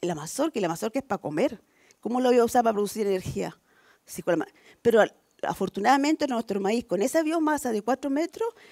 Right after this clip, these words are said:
pudimos mandarle a hacer los niveles de etanol y tienen los mismos niveles de bioetanol que con-, como están en Alemania y en Estados Unidos, donde usan la mazorca. O sea, la circulación, que llaman tanto la economía de circulación, se puede hacer en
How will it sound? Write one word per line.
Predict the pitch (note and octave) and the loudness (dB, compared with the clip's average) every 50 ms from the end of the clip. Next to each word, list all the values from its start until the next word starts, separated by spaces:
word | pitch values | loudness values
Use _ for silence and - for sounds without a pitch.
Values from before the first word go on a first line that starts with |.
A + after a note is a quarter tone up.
| - _ - | -20 _ -2
pudimos | G3 A3 A#3 B3 B3+ B3 | 0 2 4 4 2 2
mandarle | G#3+ G#3 G3+ A3+ A#3 A#3 | 2 0 2 2 4 4
a | A#3+ | 4
hacer | - B3+ A#3+ | 2 2 0
los | A#3 A#3 | 0 0
niveles | A3+ G#3+ F#3+ F#3 G#3+ A3+ B3+ A#3+ | 0 0 0 0 0 0 2 0
de | A3+ | 0
etanol | - - E3 E3+ F#3 G#3 C4 D#4 - - | -2 -2 -2 -2 0 0 0 -2 -2 -4
y | - A3+ - | -6 -6 -6
tienen | - B3+ C#4 C#4+ D4 C4+ | -4 -4 -2 0 0 2
los | A3+ G#3+ | 0 0
mismos | G#3+ A3+ C#4+ F4 G#4 G#4 G4+ G4+ | 0 2 0 0 2 2 0 0
niveles | G4+ F4+ F4 F4 F#4+ F#4+ F#4+ F#4 D#4+ | 2 0 2 2 2 2 0 0 0
de | C4 A#3+ | -2 -2
bioetanol | G#3 A3+ B3+ C4 - B3 A#3 A3+ B3 D4 F#4+ F#4+ - - - - - _ _ | 0 0 0 0 0 0 -2 0 0 -2 -2 -2 -6 -14 -20 -20 -20 _ _
que | - C#4 D4+ D4 _ _ _ - | -4 -4 -4 -4 _ _ _ -4
con-, | A3+ A3 G#3 | -2 -2 -2
como | - - G3+ G3+ G3 G#3+ | -4 -4 -2 -2 -2 -2
están | - A3+ B3 B3+ | -2 -2 -2 -2
en | A#3+ A#3+ A3+ | -2 -2 -2
Alemania | G3+ G3+ G3+ G3 G3 G#3+ A#3 B3 | -2 -2 -2 -4 -2 0 0 0
y | C4 | 0
en | C4 | 0
Estados | B3+ - B3+ B3+ A#3 - - | -2 -4 -4 -4 -2 -2 -4
Unidos, | A3 A3 A#3+ B3+ | -6 -2 -2 -2
donde | B3+ G#3 G#3 | -2 -2 -4
usan | G#3+ - A3+ A3 | -4 -2 -2 -2
la | A3+ G#3 | -2 -2
mazorca. | F3 - - - A3+ F3 - - - - - _ - - - _ _ | -2 -4 -6 -6 -8 -8 -8 -8 -14 -14 -14 _ -20 -20 -20 _ _
O | - E3+ | -12 -10
sea, | - - A#3+ B3 C4 D4+ D#4 - - - - - - | -2 2 4 6 6 6 4 -2 -10 -20 -20 -8 -6
la | - - | -6 -6
circulación, | - F#3+ F#3 - F3 E3 D#3+ E3+ - - A#3+ B3 B3+ C4 C#4 C#4 _ - - _ - | -4 -6 -6 -2 0 0 0 -2 -2 0 2 2 2 2 -2 -6 _ -18 -20 _ -4
que | G3 | 2
llaman | F#3 G3+ B3 A#3+ A#3+ A#3+ | 4 4 4 4 2 -2
tanto | - D4 C4 B3 - B3+ | 0 0 0 2 0 0
la | A#3+ | 0
economía | A3 - G3 F#3 F#3 G#3+ G#3 | 0 0 0 0 0 2 0
de | B3 | 0
circulación, | - B3 - - F3+ E3 F3+ - - C4+ C4 | -2 -4 -6 -2 -2 -2 -2 -4 -6 -8 -8
se | A#3 - - - F3+ | -8 -6 -4 -4 -4
puede | - A#3+ C4 C4 C4 | -2 -2 -2 -2 -2
hacer | B3+ - A#3 G#3+ | -4 -6 -6 -6
en | G#3+ G3 | -6 -6